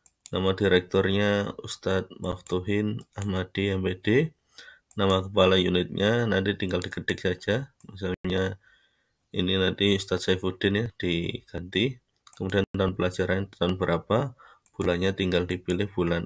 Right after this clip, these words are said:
apa, tahunnya tahun berapa. Ini mul-, saya buat mulai tahun dua ribu dua puluh dua.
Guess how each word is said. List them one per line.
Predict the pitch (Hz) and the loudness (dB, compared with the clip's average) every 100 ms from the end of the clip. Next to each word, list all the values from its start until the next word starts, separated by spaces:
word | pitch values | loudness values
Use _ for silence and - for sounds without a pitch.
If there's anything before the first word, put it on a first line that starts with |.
| - | -4
apa, | 82 85 87 143 - - _ _ _ - | -4 -4 -4 -6 -8 -12 _ _ _ -2
tahunnya | 95 92 98 101 | 2 2 2 2
tahun | 95 92 | 0 0
berapa. | 92 85 87 - 104 113 - - | -2 -2 -2 0 0 0 -4 -2
Ini | 92 | 0
mul-, | 92 90 87 | 2 0 -2
saya | - 95 90 | 2 2 4
buat | 95 87 | 2 2
mulai | 90 92 | 2 0
tahun | 90 87 | 0 -4
dua | 95 82 78 | -2 -4 -4
ribu | - | -12
dua | - 95 | -14 -14
puluh | - 85 | -10 -10
dua. | 85 87 101 | -4 -2 -2